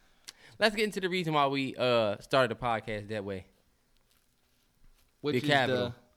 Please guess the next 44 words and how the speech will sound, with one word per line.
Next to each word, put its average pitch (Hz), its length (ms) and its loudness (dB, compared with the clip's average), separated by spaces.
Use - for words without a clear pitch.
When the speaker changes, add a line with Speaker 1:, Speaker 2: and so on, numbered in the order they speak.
Speaker 2:
the, 110 80 -8
Speaker 1:
Yeah. 107 120 -2
Speaker 2:
the 120 60 -8
capital. 113 500 -8
Speaker 1:
That's 143 160 -2
what 139 100 -2
everybody, 123 420 -2
I 147 80 0
mean, 143 140 2
that's 143 120 -4
what 131 100 -2
everybody 135 400 0
wants 123 160 -6
to 120 40 -8
hear 117 120 -2
what 107 100 -6
we 110 100 -6
gotta 104 160 -6
say 107 280 -8
about 101 500 -6
Speaker 2:
Where 180 140 0
was 214 120 -2
you 113 60 -2
Speaker 1:
that 110 80 0
Speaker 2:
at? 190 200 -2
Speaker 1:
first. 165 40 -2
Speaker 2:
Um, 151 560 0
'cause 165 100 -6
Speaker 1:
Wanna 131 120 2
Speaker 2:
when 135 60 2
I - 40 4
Speaker 1:
hear 214 60 4
Speaker 2:
was 196 80 0
at - 60 0
Speaker 1:
about 165 100 -2
Speaker 2:
work, 170 140 0
I 165 60 -2
had 160 140 -4
no 147 140 -4
idea 139 240 -4
what 123 80 -8
was 120 120 -10
going 117 260 -12
on. 104 180 -20